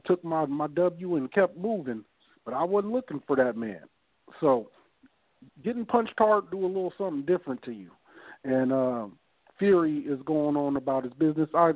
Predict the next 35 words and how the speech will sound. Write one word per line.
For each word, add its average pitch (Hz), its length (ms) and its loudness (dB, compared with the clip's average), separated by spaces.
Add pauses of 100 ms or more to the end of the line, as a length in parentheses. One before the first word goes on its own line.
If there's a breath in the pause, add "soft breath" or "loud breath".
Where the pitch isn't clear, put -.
the, 143 380 -2 (100)
the 139 80 2 (100)
signs 165 340 2
were 131 160 2
there. 139 340 4 (320 loud breath)
Both 185 240 2
the 165 60 0
guys 151 320 4
were 139 160 0
in 135 80 -4
Los 135 260 0
Angeles 135 460 -2 (100)
days 143 380 4
after 123 240 -2
the 104 180 -18
fight. 117 280 -4
Fight 165 200 2
could 147 140 -2
have 135 140 -4
been 135 160 2
made 127 220 0
like 123 220 0
that. 113 200 0 (360 loud breath)
Uh, 127 160 4
Deontay's 156 760 2 (380 soft breath)
manager, 139 680 0
uh, - 20 -8 (140)
Finkel, 160 420 -2 (180)
I 131 100 -2
forget 139 260 -4
the 131 80 -8
first 131 240 -2
name, 107 240 -4
but 104 200 -4
Finkel 180 460 4